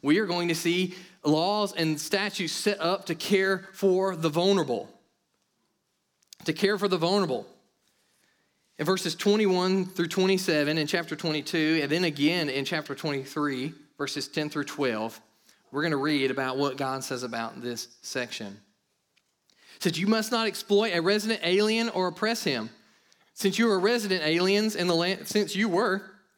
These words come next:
resident aliens in the land of Egypt, you must not mistreat any widow or fatherless child. If you do mistreat them, they will no doubt cry to me, and I will certainly hear their cry.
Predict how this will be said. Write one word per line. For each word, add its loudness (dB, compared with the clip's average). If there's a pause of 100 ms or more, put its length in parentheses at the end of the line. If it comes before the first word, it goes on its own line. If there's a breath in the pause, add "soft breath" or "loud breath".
(380)
resident 0
aliens 2
in 2
the 2
land 0
of 2
Egypt, 0 (1000)
you 2
must 2
not 0
mistreat 0
any 2
widow 2 (180 loud breath)
or 0
fatherless 0
child. -4 (460 loud breath)
If 0
you 0
do 2
mistreat 0
them, 0
they 2
will 4
no 2
doubt -2
cry -2
to -2
me, -6 (220 loud breath)
and 0
I 2
will -2
certainly 2
hear 4
their 2
cry. -2